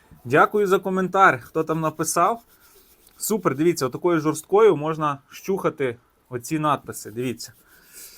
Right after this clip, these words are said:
Слухайте, я ще хочу попробувати шістсот сорок сьомий, бо боюся, що він не попалив цей силікон, чи залишиться біле щось після того.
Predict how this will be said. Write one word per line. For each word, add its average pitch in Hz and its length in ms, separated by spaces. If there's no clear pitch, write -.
Слухайте, 143 360
я 165 100
ще 180 120
хочу 185 260
попробувати 175 500
шістсот 165 320
сорок 165 200
сьомий, 185 300
бо 139 360
боюся, 156 340
що 151 120
він 160 120
не 156 80
попалив 160 420
цей 135 140
силікон, 131 520
чи 135 100
залишиться 151 500
біле 127 300
щось 120 200
після 120 300
того. 107 340